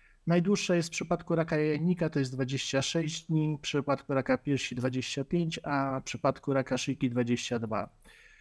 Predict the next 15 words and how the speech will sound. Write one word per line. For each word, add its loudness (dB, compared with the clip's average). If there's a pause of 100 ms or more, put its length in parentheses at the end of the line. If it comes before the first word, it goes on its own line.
(340)
Yy, 4
jeśli 2
chodzi 4
o 4 (240)
dane 4 (100)
dotyczące 0
całościowego 0
podejścia 0
do -4
zagadnienia, 2
tutaj -2
powołam 0
się -2 (640)
na 2
raport, 2